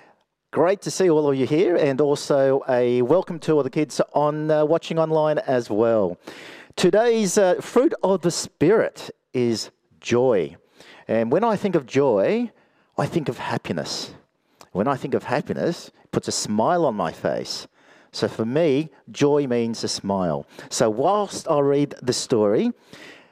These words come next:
think about, uh, the different words that you can associate with joy, but the best thing about joy is the massive big smile that you can have on your face.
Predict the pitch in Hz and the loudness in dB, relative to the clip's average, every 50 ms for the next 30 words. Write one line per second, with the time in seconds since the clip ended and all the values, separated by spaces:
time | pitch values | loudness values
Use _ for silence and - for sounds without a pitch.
0 | _ _ _ _ - - - 262 262 254 196 214 190 180 180 - - - 175 170 | _ _ _ _ -6 -2 -2 0 0 0 0 2 2 0 0 -2 0 2 2 2
1 | 165 156 160 151 180 175 - 175 160 143 156 165 170 170 170 160 - - - - | 2 2 2 0 0 -2 -2 -2 -2 2 4 4 4 4 2 0 -2 -8 -12 -10
2 | - 101 - - - - 143 - 147 151 - 160 147 127 - 170 165 160 147 - | -8 -8 -8 -6 -2 -2 0 0 0 0 0 0 0 0 2 2 2 2 2 0
3 | - 143 139 - 135 127 120 - 143 147 190 294 311 302 - - _ _ _ - | 0 0 0 0 0 -2 0 2 2 2 2 2 0 -4 -8 -14 _ _ _ -20
4 | - - _ _ _ - 151 - - - - - - - - - - - _ _ | -20 -20 _ _ _ 0 0 0 0 -6 -12 -12 -14 -18 -20 -20 -20 -20 _ _
5 | _ _ - 120 110 - 170 165 156 - - - 165 147 143 135 131 131 117 - | _ _ -4 -2 0 0 0 0 0 -2 -4 -4 -2 0 2 2 2 0 0 0
6 | - 131 123 123 120 127 - 123 117 107 98 - 120 110 107 101 _ _ _ _ | 0 2 2 2 2 0 0 -2 -2 -2 0 0 0 0 0 0 _ _ _ _
7 | _ - 104 110 110 110 - - - 107 104 110 101 - - - 104 92 82 80 | _ -14 -8 -4 -4 -4 -4 -4 -4 -4 -2 -4 -4 -4 -6 -4 -4 -2 -2 -2
8 | 78 76 78 - _ _ _ _ _ _ _ _ _ _ _ _ _ _ _ _ | -2 -4 -6 -10 _ _ _ _ _ _ _ _ _ _ _ _ _ _ _ _
9 | _ - 113 104 101 98 107 98 104 95 98 107 101 101 98 90 - - 80 73 | _ -6 -6 -6 -4 -4 -6 -4 -2 -2 -2 -2 -2 -4 -4 -4 -2 -2 -4 -4
10 | 69 - - - | -4 -6 -8 -10